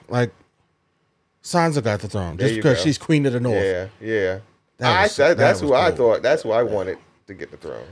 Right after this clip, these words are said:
Speaker 1: Yeah, I, who I wanted
Speaker 2: Uh,
Speaker 1: to get the throne didn't
Speaker 2: yeah.
Speaker 1: get it. It's fine,
Speaker 2: Yeah.
Speaker 1: though. You
Speaker 2: It's
Speaker 1: know.
Speaker 2: okay.
Speaker 1: It's
Speaker 2: It's
Speaker 1: cool.
Speaker 2: okay.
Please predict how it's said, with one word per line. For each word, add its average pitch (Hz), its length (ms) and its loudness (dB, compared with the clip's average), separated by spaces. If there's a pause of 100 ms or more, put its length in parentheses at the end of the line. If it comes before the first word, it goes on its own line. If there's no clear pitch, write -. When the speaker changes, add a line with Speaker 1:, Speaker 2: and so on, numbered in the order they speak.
(120)
Speaker 1:
Yeah, 92 400 -8 (180)
I, - 60 -12
who 147 260 -6
I 131 80 2
wanted 92 200 -6
Speaker 2:
Uh, - 20 -10
Speaker 1:
to 90 80 -14
get 92 160 -12
the 87 80 -14
throne 85 300 -10
didn't 78 180 -10
Speaker 2:
yeah. 87 160 -10
Speaker 1:
get 69 40 -12
it. - 120 -14
It's 101 160 -8
fine, 71 180 -12
Speaker 2:
Yeah. 62 200 -12
Speaker 1:
though. - 40 -16 (280)
You - 80 -10
Speaker 2:
It's 107 80 -8
Speaker 1:
know. 71 60 -10
Speaker 2:
okay. 58 220 -16 (720)
Speaker 1:
It's - 160 -20
Speaker 2:
It's 107 200 -4
Speaker 1:
cool. - 140 -10
Speaker 2:
okay. - 640 -8